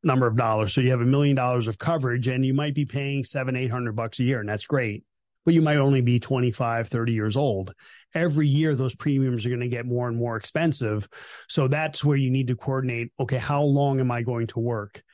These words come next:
And then you could be sixty-five, seventy years old, and your in-, life insurance could be costing thousands of dollars a year, and you may need it because of your other commitments to maybe a mortgage or other goals. So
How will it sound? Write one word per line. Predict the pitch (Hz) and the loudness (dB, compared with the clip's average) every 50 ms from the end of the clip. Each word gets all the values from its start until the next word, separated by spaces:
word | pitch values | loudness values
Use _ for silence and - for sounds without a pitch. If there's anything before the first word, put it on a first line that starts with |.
| - - - - - - | -20 -20 -20 -14 -8 -4
And | 131 123 | 0 0
then | 127 127 123 131 | 2 2 4 4
you | 139 143 | 4 4
could | - - 165 143 | 4 4 4 4
be | 139 139 | 4 2
sixty-five, | - - 165 156 - - 143 131 - 147 143 139 127 - | 0 0 -2 -2 0 0 -2 0 0 0 0 -2 -2 0
seventy | 151 147 139 135 135 131 | 0 0 2 2 2 2
years | 127 123 120 120 107 | 2 2 0 0 -2
old, | 127 139 151 147 139 131 | -2 -2 0 0 0 -2
and | 123 120 120 | -2 -2 0
your | 123 123 131 131 123 117 | 0 0 -2 -2 -2 -4
in-, | 117 131 - _ _ _ | -4 -6 -6 _ _ _
life | - 139 147 147 - | -2 -2 -2 0 0
insurance | 139 120 - 131 123 120 113 - - - - _ _ _ - | -2 -2 0 0 -2 -2 -2 -4 -8 -12 -14 _ _ _ -2
could | - 139 117 | -2 0 2
be | 123 | 0
costing | 110 - 131 139 127 - - 113 110 | 0 0 0 -2 -2 -2 -4 -6 -4
thousands | - 139 123 123 127 131 113 123 117 104 | -2 -2 0 0 0 0 2 0 0 0
of | 117 110 | 0 0
dollars | 117 120 127 127 120 117 110 110 | 0 0 0 0 0 0 0 0
a | 110 | 0
year, | 113 127 160 165 143 120 117 117 117 - _ _ _ _ _ _ - | 0 2 2 2 2 0 0 -2 -2 -4 _ _ _ _ _ _ 2
and | 139 135 | 4 4
you | 135 | 4
may | 139 160 170 156 | 4 4 4 4
need | 151 170 214 226 165 | 4 4 4 4 4
it | 131 127 123 | 2 0 0
because | 139 131 - 139 135 123 | -4 -2 -2 0 0 0
of | 131 127 | 0 0
your | 123 127 123 | 0 0 0
other | 127 127 127 127 120 | 0 0 0 -2 -4
commitments | - - 131 135 135 139 135 123 117 - - | -4 -4 -4 -2 -2 -2 -4 -4 -4 -4 -4
to | - 127 113 | -2 -2 0
maybe | 117 117 113 113 | 0 -2 -2 -2
a | 110 110 | -2 -2
mortgage | 117 139 156 165 156 147 156 151 147 - | 0 0 2 2 2 4 4 2 2 0
or | 143 143 131 117 117 120 123 123 | -2 -2 -2 -2 -2 -2 -2 -2
other | 123 120 120 117 113 117 - - | -2 -2 -2 -2 -2 -4 -4 -4
goals. | 151 131 143 180 185 151 123 120 120 117 101 - - - - - - - - - - - | -4 -2 0 0 0 0 0 0 0 0 -2 -4 -8 -14 -18 -20 -20 -20 -20 -20 -16 -10
So | - - 160 143 135 135 131 131 117 | -2 0 2 2 2 2 2 2 0